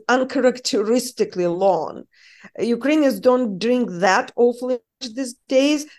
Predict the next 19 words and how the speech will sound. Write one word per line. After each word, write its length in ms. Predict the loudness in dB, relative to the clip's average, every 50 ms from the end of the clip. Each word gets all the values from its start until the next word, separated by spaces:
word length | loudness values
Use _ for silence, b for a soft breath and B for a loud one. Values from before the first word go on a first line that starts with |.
| B _
but 200 | -4 -4 -2 0 4
obviously 640 | 6 6 6 6 6 4 2 2 0 -2 -2 -2 -2 0
everybody 640 | 0 0 2 2 0 0 0 2 0 0 2 0
was 280 | -2 -4 -6 -8 -8 -6
celebrating. 960 | -4 -2 0 0 0 -2 -2 0 2 4 4 2 2 -2 -4 -6 -8 -10 -14 B B B -20 -20 -12 -6
They 160 | -2 0 0
were, 240 | 2 4 4 4 4
like, 240 | 4 0 -2 -2
honking 640 | -6 -6 0 2 2 4 2 2 2 2 2 2 2
in 120 | -2 -2
the 120 | -4 -6 -6
street, 640 | -8 -8 -8 -2 2 2 4 4 2 2 0 -4 B B B -20 -20 B -6
and 200 | -6 -4 -2 -2
there 120 | -2 -2
was 160 | -2 -2 -4
a 60 | -2 0
lot 200 | 2 2 2 0
of 140 | -2 -6
excitement 880 | -6 -8 -8 -2 2 2 4 4 2 -2 -6 -8 -8 -8 -6 -8 -8 -8